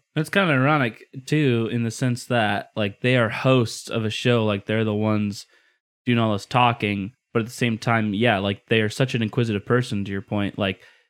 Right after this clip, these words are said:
where they're, y-, you could say, like, they're, they're a better listener than they are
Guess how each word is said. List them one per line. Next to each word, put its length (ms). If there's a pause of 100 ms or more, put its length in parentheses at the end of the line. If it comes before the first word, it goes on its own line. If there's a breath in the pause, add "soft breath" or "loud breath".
(160)
where 520 (260)
they're, 580 (1500)
y-, 220
you 180
could 160
say, 280
like, 340
they're, 460
they're 180
a 60
better 340
listener 480
than 140
they 160
are 560